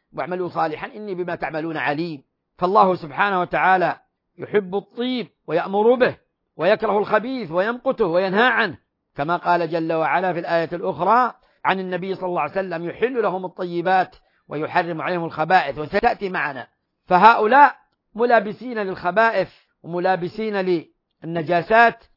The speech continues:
ويزعم لهم بعد ذلك أنهم أولياء لله.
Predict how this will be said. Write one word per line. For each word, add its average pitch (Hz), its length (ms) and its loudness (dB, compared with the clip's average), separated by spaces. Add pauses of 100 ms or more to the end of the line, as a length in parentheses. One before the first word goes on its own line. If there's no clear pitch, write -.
(200)
ويزعم 185 480 0
لهم 180 240 -2
بعد 151 180 -4
ذلك 170 380 -4
أنهم 160 340 -8
أولياء 147 440 -6
لله. 120 320 -12